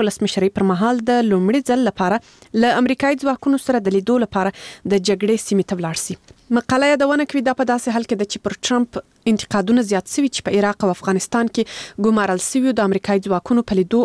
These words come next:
او نظامي چارو ته په پاملرنه کې پاتې راغلی دی. مقاله لیکي، که څه هم ټرمپ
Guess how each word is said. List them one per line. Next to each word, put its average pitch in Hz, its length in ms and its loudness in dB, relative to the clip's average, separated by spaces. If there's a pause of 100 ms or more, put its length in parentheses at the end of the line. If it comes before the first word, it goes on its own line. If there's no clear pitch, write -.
(100)
او 226 60 2
نظامي 196 360 2
چارو 233 320 -2 (100)
ته 233 60 2
په 208 260 -2
پاملرنه 185 440 0
کې 247 140 -2 (100)
پاتې 180 240 -2
راغلی 175 340 0
دی. 180 60 -2 (680)
مقاله 247 400 0
لیکي، 269 240 -2
که 240 120 -4
څه 240 200 -2
هم 254 160 2
ټرمپ 262 400 -2